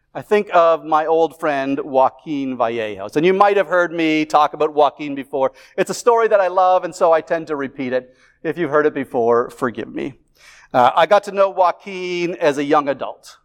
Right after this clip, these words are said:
Uh, I was a young adult. He was older than me.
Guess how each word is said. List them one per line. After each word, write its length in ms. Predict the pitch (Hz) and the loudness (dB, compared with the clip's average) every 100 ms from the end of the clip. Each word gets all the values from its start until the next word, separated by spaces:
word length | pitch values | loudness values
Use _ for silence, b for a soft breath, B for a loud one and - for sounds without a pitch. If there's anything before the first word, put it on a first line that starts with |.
| - | -14
Uh, 680 | 139 123 117 117 110 113 113 - | -10 -6 -4 -4 -2 -4 -6 2
I 160 | 160 | 2
was 140 | 165 135 | 4 -2
a 60 | |
young 160 | 123 110 | -8 -8
adult. 280 | 107 101 - | -6 -8 -6
He 100 | 185 | -4
was 100 | 151 | 0
older 240 | 135 113 104 | 0 0 -8
than 140 | 117 | -14
me. 200 | 135 139 | -14 -20